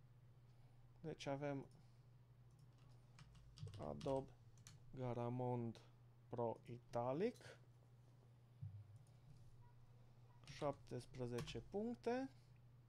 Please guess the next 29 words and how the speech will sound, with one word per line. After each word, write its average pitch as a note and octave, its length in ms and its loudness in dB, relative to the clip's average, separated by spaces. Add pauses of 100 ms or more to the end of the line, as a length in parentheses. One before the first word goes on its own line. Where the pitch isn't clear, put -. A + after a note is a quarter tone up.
(1200)
Vedeți, B2 460 4
deja A#2 280 6
se - 180 -2
încalecă A#2+ 840 6
cu A#2 180 -2
cei A#2 220 0
deasupra F#3 580 2
și F3+ 120 0
o F3+ 40 4
să F3 160 2
vin F3 240 4
aici E3 260 4
să D#3 440 6
îi C#3+ 320 6
adaug, B2+ 640 8 (2250)
să - 180 -10
se - 180 -8
și - 240 -8
vadă, A2+ 440 -4
să-i - 280 -2
adaug A#2+ 540 8
un B2 200 6
rând A#2+ 300 8
sub A#2+ 260 6 (380)
de A2+ 120 0
zece A2+ 400 2
puncte A2+ 440 2
sub. G3+ 440 4 (760)
Și F3+ 600 6